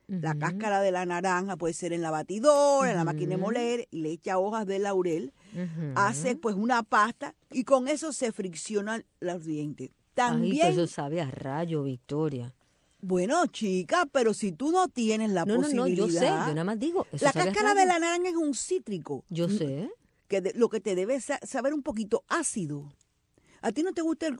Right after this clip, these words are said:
Speaker 1: el, bueno, es que tú,
Speaker 2: ¿Qué?
Speaker 1: tú nunca has comido dulce de cáscara de naranja?
Speaker 2: Sí, pero eso tiene azúcar.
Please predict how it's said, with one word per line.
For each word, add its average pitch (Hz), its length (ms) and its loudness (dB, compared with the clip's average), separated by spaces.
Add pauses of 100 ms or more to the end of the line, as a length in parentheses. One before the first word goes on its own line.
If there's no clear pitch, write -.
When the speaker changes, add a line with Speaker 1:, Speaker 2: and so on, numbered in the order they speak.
Speaker 1:
el, 233 220 2
bueno, 202 220 -2
es 165 80 -6
que 202 140 -8
tú, 175 380 -4 (240)
Speaker 2:
¿Qué? 196 100 -4
Speaker 1:
tú 359 80 6
nunca 359 240 2
has 302 80 0
comido 294 380 6
dulce 277 340 4
de 220 140 6
cáscara 214 480 0
de 208 120 2
naranja? 160 840 -2
Speaker 2:
Sí, 175 240 4
pero 254 180 2
eso 190 200 -4
tiene 151 220 -2
azúcar. 185 640 -6